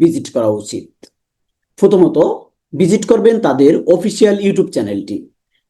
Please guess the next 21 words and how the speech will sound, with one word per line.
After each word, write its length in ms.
দ্বিতীয়ত 380
ভিজিট 280
করবেন 240
তাদের 280
ওয়েবসাইট 500
অ্যাকাউন্টটি। 520
তাদের 260
ওয়েবসাইটে 480
গেলে 180
আপনি 160
দেখতে 260
পাবেন 240
যে 60
আপনি 200
কি 160
কি 160
শিখতে 300
পারবেন, 300
আপনাকে 400
কি 180
কি 100